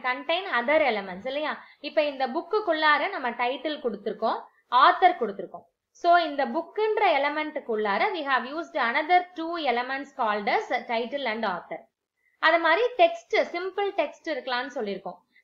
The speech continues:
So இந்த இடத்துல நம்ம என்ன பண்ணலாம், டைட்டில்ன்ற இடத்துல வந்து, அ, dot net programming அப்படின்னு சொல்லிட்டு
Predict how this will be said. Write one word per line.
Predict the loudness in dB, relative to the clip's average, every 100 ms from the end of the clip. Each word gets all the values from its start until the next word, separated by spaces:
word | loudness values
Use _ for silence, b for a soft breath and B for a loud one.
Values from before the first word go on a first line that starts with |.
| 0
So | 0
இந்த | 4 2
இடத்துல | 2 -2
நம்ம | -2 -2
என்ன | -2 -2
பண்ணலாம், | -2 -2 0
டைட்டில்ன்ற | 0 0 0 0 -2 -2 -2
இடத்துல | -2 -2 -2 -2
வந்து, | -2 -2 -2 B B -2
அ, | 2 4
dot | 4 4
net | -6 -4
programming | -4 -2 -2 -2 -6 -6 -6
அப்படின்னு | -4 -6 -4
சொல்லிட்டு | -4 -2